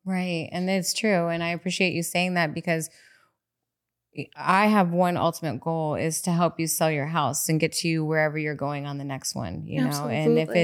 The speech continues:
Speaker 1: it's without me, congratulations.
Speaker 2: <laughs>
Speaker 1: I'm glad that you saved eight thousand dollars. I'm not even mad at you.
Speaker 2: <laughs>
Speaker 1: I'm happy that you did that, because I can turn around. Like I said, it's not for everyone.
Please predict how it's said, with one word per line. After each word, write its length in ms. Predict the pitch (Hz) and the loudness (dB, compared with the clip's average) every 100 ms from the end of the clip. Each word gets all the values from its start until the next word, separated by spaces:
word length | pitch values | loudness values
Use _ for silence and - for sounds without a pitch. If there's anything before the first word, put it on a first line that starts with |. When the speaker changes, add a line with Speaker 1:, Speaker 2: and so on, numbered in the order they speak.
| 214 | 2
Speaker 1:
it's 160 | 214 - _ _ _ 185 | -4 -6 _ _ _ 4
without 380 | 190 180 175 | 6 6 4
me, 320 | 208 214 220 - | 4 2 0 -4
congratulations. 1300 | - 190 175 175 185 220 226 226 - 175 160 160 - | 2 6 8 8 10 10 10 8 6 6 6 4 4
Speaker 2:
<laughs> 0 | |
Speaker 1:
I'm 380 | - 160 175 - | 4 4 6 6
glad 300 | 175 175 180 | 6 6 4
that 100 | 180 | 4
you 180 | 139 180 | 4 4
saved 260 | 175 170 156 | 6 4 4
eight 160 | 165 | 2
thousand 240 | 160 156 160 | 4 4 6
dollars. 240 | 175 175 | 6 6
I'm 120 | 165 | 4
not 140 | 165 165 | 4 4
even 180 | 170 | 4
mad 180 | 156 165 | 4 4
at 80 | 175 | 2
you. 240 | 147 147 160 - - | 0 0 0 0 -2
Speaker 2:
<laughs> 280 | - - - | 2 2 4
Speaker 1:
I'm 280 | - 185 190 | 4 6 6
happy 360 | 175 185 185 165 | 6 4 2 2
that 120 | 160 | 2
you 160 | 151 156 | 2 2
did 200 | 151 151 | 0 2
that, 280 | 151 180 | 4 4
because 280 | 165 185 165 | 0 2 4
I 180 | 143 175 | 4 4
can 280 | 190 180 180 | 4 2 0
turn 220 | - 180 | -2 0
around. 240 | 170 160 | 2 2
Like 160 | 165 156 | 0 0
I 40 | |
said, 200 | 170 185 | 0 2
it's 140 | 175 - | 2 2
not 160 | 202 | 2
for 120 | - 101 | 4 2
everyone. 460 | 170 156 143 151 | 4 0 -2 -6